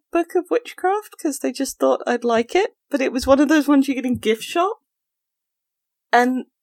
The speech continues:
there was, uh, like, the love spell involved you taking a giant ball of rice, shoving it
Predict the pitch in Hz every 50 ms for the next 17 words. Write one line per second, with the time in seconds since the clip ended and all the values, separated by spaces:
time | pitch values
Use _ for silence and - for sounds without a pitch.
0 | - 101 - - 269 277 269 262 269 254 - - - _ _ _ _ _ _ -
1 | 214 - 190 - _ - 240 294 269 285 - 262 262 247 247 254 254 254 - -
2 | - - - 285 254 240 226 - - 220 214 226 220 220 220 - - 226 220 -
3 | - 226 226 226 226 233 214 196 - - - 208 202 - - - - 202 208 220
4 | 226 220 196 208 220 _ - 202 208 202 196 190 185 - - 185 - 185 180 175
5 | 175 208 247 226 - - - - - - - - - - - - - 240 220 220
6 | 220 226 233 220 214 -